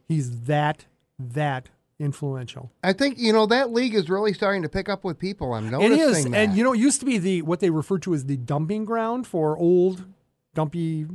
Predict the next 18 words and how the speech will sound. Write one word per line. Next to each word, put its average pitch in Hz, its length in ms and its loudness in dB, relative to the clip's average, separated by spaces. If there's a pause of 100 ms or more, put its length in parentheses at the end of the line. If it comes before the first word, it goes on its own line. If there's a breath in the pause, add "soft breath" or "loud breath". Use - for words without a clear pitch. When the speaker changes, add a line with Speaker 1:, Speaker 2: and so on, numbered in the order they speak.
Speaker 1:
soccer 285 300 -4
players. 135 420 -8
Speaker 2:
Right. 143 340 -4
Speaker 1:
Not 151 140 0
anymore. 180 320 2
Messi's, 196 400 0
like, 147 160 -2
I 139 60 -4
think, 156 220 -6
thirty-six 165 640 -6
or 147 80 -4
thirty-seven 135 540 -8
years 123 180 -10
old, 185 300 -8 (600 soft breath)
but 156 160 0
he's 139 160 -2
still 175 280 -2
Messi. 131 500 -6